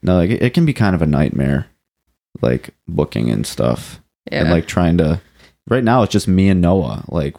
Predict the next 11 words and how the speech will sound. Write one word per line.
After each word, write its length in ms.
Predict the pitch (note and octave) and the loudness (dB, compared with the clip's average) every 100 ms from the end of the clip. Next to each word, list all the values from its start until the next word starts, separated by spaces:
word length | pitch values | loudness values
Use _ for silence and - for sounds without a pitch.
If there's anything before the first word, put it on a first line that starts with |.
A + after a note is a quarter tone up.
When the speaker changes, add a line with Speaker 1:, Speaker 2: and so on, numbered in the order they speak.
| - | -10
Speaker 1:
we 120 | - G#2 | -2 0
just 180 | B2 A2 | 2 2
added 240 | G#2 F#2+ | 2 2
a 60 | E2+ | 2
bass 240 | E2 F2 | 0 -2
player, 240 | - F#2 E2+ | 0 0 0
Kyle, 520 | - D#2 E2+ A2+ A2+ - - _ | -2 -2 0 0 -2 -16 -20 _
but, 280 | F2+ F2+ D#2+ | -2 0 2
uh, 280 | D#2 C#2 A1 - _ _ _ _ _ _ _ _ _ _ | 0 -2 -6 -10 _ _ _ _ _ _ _ _ _ _
we 100 | G2+ G2+ | 0 2
haven't 280 | G2 F#2 | 2 0